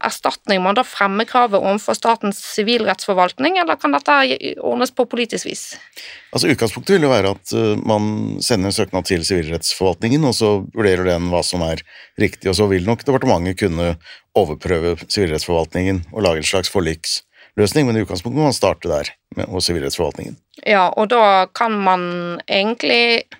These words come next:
Speaker 1: også teoretisk sett se for seg at det, at Viggo Kristiansen er misfornøyd med det han får, og at det blir en egen rettsprosess knyttet til det erstatningskravet gjennom domstolen.
Speaker 2: Det kan det.
Speaker 1: Ja. Ok, og har det noen betydning for størrelsen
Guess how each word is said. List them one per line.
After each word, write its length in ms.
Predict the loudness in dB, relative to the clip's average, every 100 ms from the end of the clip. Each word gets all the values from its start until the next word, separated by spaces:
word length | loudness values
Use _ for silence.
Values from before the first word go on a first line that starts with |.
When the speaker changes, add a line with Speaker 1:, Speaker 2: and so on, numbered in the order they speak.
| _
Speaker 1:
også 300 | -6 -2 -4
teoretisk 400 | 0 0 0 -4
sett 120 | -8 -6
se 100 | -4
for 80 | -2
seg 220 | -2 -4
at 60 | -6 _ _ 0
det, 100 | 2
at 480 | 2 2 0 -2 -4
Viggo 160 | -4 -4
Kristiansen 380 | -6 -6 -6 -6
er 60 |
misfornøyd 460 | -6 -4 -2 -2 -4
med 200 | -6 -4
det 80 | -4
han 140 | -4
får, 300 | -4 2 2 4
og 120 | 0
at 80 | 0
det 100 | -2
blir 300 | 0 0 0
en 120 | -4 -6 -4
egen 520 | -2 -2 -2 -4 -4
rettsprosess 640 | -6 -10 -8 -8 -6 -10
knyttet 320 | -6 -6 -6 -4
til 140 | -2
det 140 | 0 -2
erstatningskravet 800 | -4 -10 -8 -6 -6 -4 -4 -2
gjennom 240 | -2 0
domstolen. 400 | -2 -2 -6 -8 -10 -4
Speaker 2:
Det 120 | -2
kan 140 | -2 -6
det. 80 | -12 -18 -20 -20 -18 -2
Speaker 1:
Ja. 140 | -2 -2 -10 -20 -18 -4
Ok, 160 | 0 2 2 2
og 260 | 0 0 -2
har 180 | 0 2
det 120 | 4
noen 160 | 2 2
betydning 400 | 0 0 0 0
for 140 | -2 -4
størrelsen 680 | -2 0 2 0 0 -2